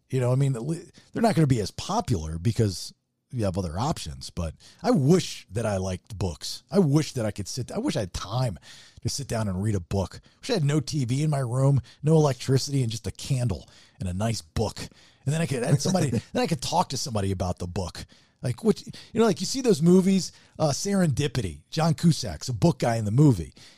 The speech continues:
Speaker 1: And, you know, part of the movie with him and Kate Beckinsale is she puts her name and phone number in this specific book. And as he walks the streets of New York, in order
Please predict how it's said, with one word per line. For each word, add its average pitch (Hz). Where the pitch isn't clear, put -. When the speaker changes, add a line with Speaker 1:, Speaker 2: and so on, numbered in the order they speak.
Speaker 1:
And, 113
you 135
know, 120
part 175
of 160
the 139
movie 131
with 131
him 147
and 127
Kate 120
Beckinsale 139
is 98
she -
puts 135
her 117
name 110
and 110
phone 127
number 104
in 139
this 120
specific 107
book. 107
And 98
as 95
he 104
walks 107
the 110
streets 117
of 92
New 104
York, 160
in 139
order 135